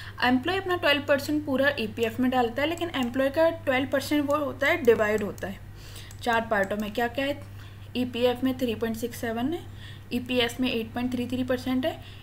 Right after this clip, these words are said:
ईडी, एलआईएस में ज़ीरो पॉइंट फ़ाइव परसेंट है and ईपीएफ़ में ज़ीरो पॉइंट फ़ाइव ज़ीरो है और ईडीएलआई में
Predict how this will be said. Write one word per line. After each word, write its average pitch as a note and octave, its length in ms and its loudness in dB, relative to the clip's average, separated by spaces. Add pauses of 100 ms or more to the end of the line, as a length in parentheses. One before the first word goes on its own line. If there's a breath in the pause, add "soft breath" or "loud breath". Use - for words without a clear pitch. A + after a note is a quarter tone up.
(140)
ईडी, C#4 260 4 (460)
एलआईएस C4+ 560 2
में E4 220 0 (160)
ज़ीरो B3+ 240 4
पॉइंट B3+ 240 0
फ़ाइव B3 260 0
परसेंट C#4+ 400 -2
है G#4+ 120 -2
and D#4 220 -2
ईपीएफ़ B3+ 540 2
में F#4+ 140 -2 (380 loud breath)
ज़ीरो C#4 240 6
पॉइंट D4 240 4
फ़ाइव A3+ 260 0
ज़ीरो A3 280 0
है D4+ 200 -2
और D4+ 280 -2
ईडीएलआई B3 640 2
में C4 200 4